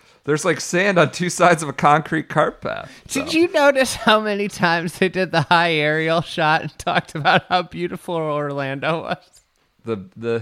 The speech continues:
Speaker 1: lakes. Yeah. Yeah. They, they do the roller coaster every year. Universal, it's the, the cut plug for Universal on the, from the aerial, and they pan over to Bay Hill.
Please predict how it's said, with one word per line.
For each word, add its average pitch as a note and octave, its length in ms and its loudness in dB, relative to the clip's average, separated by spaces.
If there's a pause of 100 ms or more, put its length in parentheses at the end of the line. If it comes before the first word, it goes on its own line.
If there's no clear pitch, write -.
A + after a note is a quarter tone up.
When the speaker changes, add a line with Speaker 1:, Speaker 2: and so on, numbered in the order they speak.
Speaker 1:
lakes. - 520 -14 (220)
Yeah. - 280 -12 (880)
Yeah. C3 240 -12 (680)
They, C3+ 120 0 (140)
they D3+ 200 2
do C#3 240 2
the E3+ 80 6
roller C#3 280 6
coaster G#2 440 -2
every F#2+ 240 -2
year. G2 160 0
Universal, G2 760 -4
it's E2+ 140 -12
the, E2+ 240 -14 (100)
the F2 140 -12 (240)
cut - 260 -8
plug G2+ 300 -6
for - 120 -10
Universal F#2 760 -6
on F2+ 140 -10
the, F2+ 120 -6
from G#2 220 -8
the F#2 80 -6
aerial, G#2 440 0
and F#2+ 120 -8
they E2+ 80 -6
pan F#2+ 360 -6
over F#2+ 300 -4
to E2+ 280 -10
Bay F2 200 -6
Hill. E2+ 360 -8